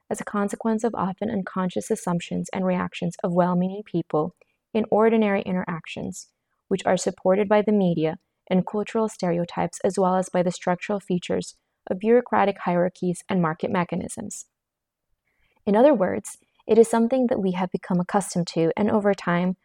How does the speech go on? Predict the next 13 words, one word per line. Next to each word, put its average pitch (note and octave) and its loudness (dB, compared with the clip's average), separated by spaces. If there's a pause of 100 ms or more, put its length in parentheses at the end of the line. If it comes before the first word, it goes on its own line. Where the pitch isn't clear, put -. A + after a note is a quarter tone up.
(140)
have F#3 -2
learned E3+ 2 (100)
to - -2
accept F3 -4
as - -8
part - -6
of F#3+ -8
the F#3 -6
status F3+ -8
quo. - 0 (760)
Civilized F#3 4
oppression G3 -2
could F3+ -2